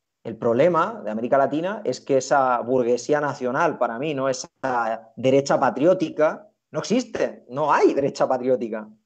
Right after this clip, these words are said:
Cosa que, por ejemplo, en Europa sí existe, ¿no? La democracia cristiana de Merkel es la principal, ah, defensora de la Unión Europea.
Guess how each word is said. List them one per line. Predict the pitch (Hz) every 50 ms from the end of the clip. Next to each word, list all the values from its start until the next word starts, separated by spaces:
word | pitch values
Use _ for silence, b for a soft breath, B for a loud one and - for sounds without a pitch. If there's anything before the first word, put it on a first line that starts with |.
| _ _ _
Cosa | - 135 - 160 131
que, | 131
por | 131 123
ejemplo, | 123 143 139 175 156
en |
Europa | 127 123 139 175 165
sí | - 120
existe, | 101 - 208 202 - - - - -
¿no? | 123 170 -
La | 139 123
democracia | 113 110 107 110 110 110 135 120
cristiana | 117 110 - - 131 131 127 123
de | 120 117 113
Merkel | 127 139 139 143 175 180 214 - - - _ _ _ _
es | - 117 107
la | 127 131
principal, | - 131 120 - 123 101 127 127 135 143
ah, | 139 135 127 123 120 117 113 110 110 123
defensora | 139 139 - 143 127 123 - 135 143 185
de | 190
la | 151 127
Unión | 123 131 135 127
Europea. | 113 107 107 127 175 208 180 120 - - _